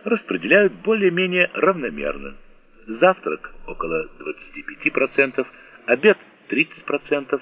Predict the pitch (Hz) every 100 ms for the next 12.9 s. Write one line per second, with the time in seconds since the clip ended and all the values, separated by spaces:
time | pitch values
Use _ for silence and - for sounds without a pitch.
0 | - - 185 87 78 - - 165 - -
1 | 180 175 190 180 180 - - - - 214
2 | 247 151 92 - - - 185 226 - -
3 | - 131 143 113 113 - 123 117 110 -
4 | - 87 90 107 90 123 202 87 107 156
5 | 147 - 147 - 135 - - _ - _
6 | _ _ _ _ _ _ - - - 110
7 | 175 - 220 226 233 240 175 165 - 185
8 | 175 185 180 170 92 87 - 90 _ -
9 | - - - 135 160 147 135 110 180 -
10 | 87 - 85 87 85 92 156 - 95 -
11 | - 85 - 76 - 92 107 113 131 -
12 | 117 113 117 - 120 117 120 120 120